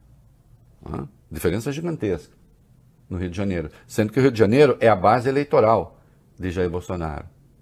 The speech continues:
E nessas horas, o que isso tem a ver? Você tava falando da,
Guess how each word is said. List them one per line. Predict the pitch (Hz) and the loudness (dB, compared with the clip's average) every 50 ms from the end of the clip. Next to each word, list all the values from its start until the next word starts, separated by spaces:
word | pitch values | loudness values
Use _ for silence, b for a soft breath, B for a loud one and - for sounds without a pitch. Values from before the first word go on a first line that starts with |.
| _ _ _ _ _ _ - - - _ _ _ _ _ _ _ _ - - - - - - - - - - - - _ - - - B B B B B B B | _ _ _ _ _ _ -20 -20 -20 _ _ _ _ _ _ _ _ -20 -20 -20 -20 -20 -20 -20 -20 -20 -20 -20 -20 _ -20 -20 -20 B B B B B B B
E | 151 | -2
nessas | 160 190 220 208 - - 120 95 87 | 0 2 0 2 2 2 2 4 4
horas, | 107 131 156 170 156 113 85 76 76 - - - - - b b b b b | 6 8 8 8 8 6 4 0 -4 -8 -16 -20 -20 -20 b b b b b
o | - | -2
que | - 320 | 0 0
isso | 311 - | 0 0
tem | - - | 0 0
a | 196 160 | 2 2
ver? | 117 101 120 117 110 | 2 2 4 2 2
Você | - | 2
tava | - 160 160 160 | 0 -2 -2 -2
falando | - - 139 135 120 101 98 | -2 -2 -2 -2 0 0 0
da, | 95 | 0